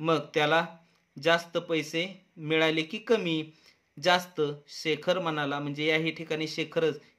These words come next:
किती? दोनशे. यालाच फायदा म्हणतात,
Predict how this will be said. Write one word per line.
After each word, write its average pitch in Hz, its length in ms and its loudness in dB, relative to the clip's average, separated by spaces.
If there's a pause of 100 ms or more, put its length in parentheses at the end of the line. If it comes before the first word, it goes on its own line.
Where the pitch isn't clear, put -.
किती? 160 540 -6
दोनशे. 151 680 -2 (320)
यालाच 156 440 2
फायदा 160 300 2
म्हणतात, 143 440 -4